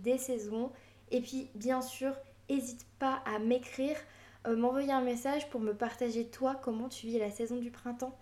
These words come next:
si tu mets des choses en place différentes dans ton organisation et aussi peut-être si cet épisode t'a donné envie de justement faire les choses différemment.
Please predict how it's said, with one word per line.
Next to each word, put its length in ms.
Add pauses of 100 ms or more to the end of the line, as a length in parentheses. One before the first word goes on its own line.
si 160
tu 160
mets 100
des 120
choses 260 (100)
en 120
place 440
différentes 540
dans 100
ton 280
organisation 680 (400)
et 80
aussi 240
peut-être 380
si 220
cet 240
épisode 400
t'a 100
donné 340 (100)
envie 420
de 100
justement 440
faire 220
les 80
choses 300 (100)
différemment. 640